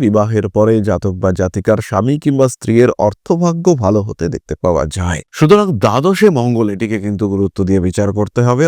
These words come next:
অষ্টমে মঙ্গলকেও যথেষ্ট গুরুত্ব দিয়েই বিচার করতে হবে। তুলা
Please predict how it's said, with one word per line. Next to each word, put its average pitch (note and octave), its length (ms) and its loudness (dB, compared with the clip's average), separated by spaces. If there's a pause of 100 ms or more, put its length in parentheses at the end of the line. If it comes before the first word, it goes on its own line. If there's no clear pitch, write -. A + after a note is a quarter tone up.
(120)
অষ্টমে C3 440 -6
মঙ্গলকেও B2+ 480 0
যথেষ্ট F#2+ 440 -6
গুরুত্ব F2 320 -6 (120)
দিয়েই A2+ 220 4
বিচার E2+ 340 -4
করতে E2+ 300 -8
হবে। F#2 280 0 (200)
তুলা E3+ 180 4